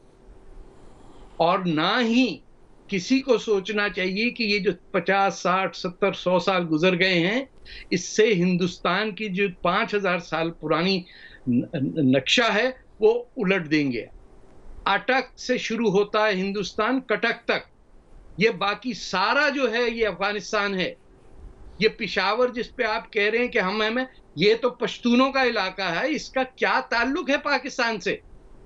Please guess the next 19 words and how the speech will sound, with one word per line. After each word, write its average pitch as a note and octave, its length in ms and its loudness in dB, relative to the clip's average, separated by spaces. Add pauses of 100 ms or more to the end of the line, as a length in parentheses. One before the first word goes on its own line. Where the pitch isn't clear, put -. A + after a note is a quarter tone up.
(260)
आपने C4+ 420 0
ले C4+ 120 0
जाके A#3 320 -2
पंजाबियों G#3+ 640 0
को B3 100 0
settle A3+ 440 0
किया G#3+ 320 0
क्वेटा G#3+ 440 0
और A#3 120 2
बलोचिस्तान, F#3+ 920 -2
अ, - 20 4
पिशावर G3+ 540 2
में, G#3+ 280 2
ताकि F#3+ 320 -2
बलोच G3 480 4
और G3 180 0
पश्तून A#3+ 420 2
जो A3 140 4
हैं, A3 220 2